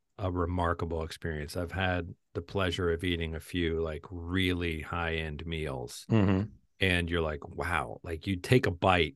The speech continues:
Speaker 1: and it goes places, right? It
Speaker 2: Right.
Speaker 1: starts as one thing, and the flavors unfold. It's like in Ratatouille, where he's imagining all these, like,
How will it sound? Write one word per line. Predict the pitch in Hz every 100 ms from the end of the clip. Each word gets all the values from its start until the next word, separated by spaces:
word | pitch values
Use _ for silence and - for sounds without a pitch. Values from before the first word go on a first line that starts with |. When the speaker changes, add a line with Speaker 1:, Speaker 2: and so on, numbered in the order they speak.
| _
Speaker 1:
and | 95 87
it | 90 95
goes | 98 92 82 -
places, | 85 73 67 - 82 - - _ -
right? | 87 92 -
It | -
Speaker 2:
Right. | 110 92
Speaker 1:
starts | 101 110 104 -
as | 87
one | 107 101 90
thing, | 98 98 95 90
and | 78
the |
flavors | 78 - 113 101 90
unfold. | 90 87 - 107
It's |
like | 117
in | 104
Ratatouille, | 101 98 92 - 98 82 80
where | 80
he's | 76
imagining | 85 87 87 82 80 82
all | 82
these, | 80 80 - -
like, | 82 78